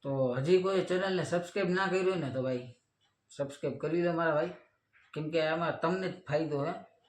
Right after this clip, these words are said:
કેમ કે હમણાં તો આપણે અગિયારસો સબસ્ક્રાઇબર થઈ જાય. અને મારો પ્લાન એવો હોય કે આના વર્ષમાં, જો કે મારો તો ટાર્ગેટ દસ હજાર સબસ્ક્રાઇબરનો હોય, પણ દસ હજાર નહીં થાય લગભગ,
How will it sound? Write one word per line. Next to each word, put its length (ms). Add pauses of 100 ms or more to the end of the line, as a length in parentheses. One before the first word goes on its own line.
(340)
કેમ 140
કે 180
હમણાં 280
તો 60
આપણે 200
અગિયારસો 460
સબસ્ક્રાઇબર 440
થઈ 200
જાય. 180
અને 100
મારો 220
પ્લાન 280
એવો 200
હોય 140 (760)
કે 100
આના 400
વર્ષમાં, 640 (200)
જો 140
કે 280
મારો 320
તો 160
ટાર્ગેટ 360
દસ 280
હજાર 200
સબસ્ક્રાઇબરનો 580
હોય, 180 (600)
પણ 120
દસ 200
હજાર 280
નહીં 180
થાય 140
લગભગ, 420